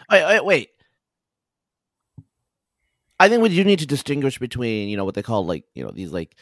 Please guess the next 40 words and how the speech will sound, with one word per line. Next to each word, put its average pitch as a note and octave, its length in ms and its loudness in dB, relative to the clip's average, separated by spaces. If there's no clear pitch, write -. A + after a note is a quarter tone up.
you - 80 -6
know, G#2+ 60 -2
religious D3+ 460 4
identities A2 560 2
versus G#2+ 440 -2
ascriptive A#2+ 500 0
identities, D#2 560 -6
'cause G#2+ 120 -6
that's - 180 -2
what A2+ 120 -4
we're G2 100 -6
kinda G#2 220 -6
getting F#2 240 -6
at. C2+ 160 -12
Because A2 180 -6
I A#2+ 80 0
think D3+ 140 0
it's - 240 -4
understood F3+ 460 8
in D#3 80 8
the D3+ 80 4
United B2 360 4
States - 720 -10
in A#2+ 100 -2
particular, G#2+ 500 -2
but A#2 200 2
also B2+ 240 4
in A2+ 80 2
other G2+ 180 0
parts G2+ 220 -6
of - 60 -20
the F#2+ 80 -6
world, F#2+ 440 0
that C3 80 0
you D#3 100 4
can D#3+ 220 6
change C#3 300 2
your A#2 120 0
religious G#2+ 400 -2
identity. F2 500 -6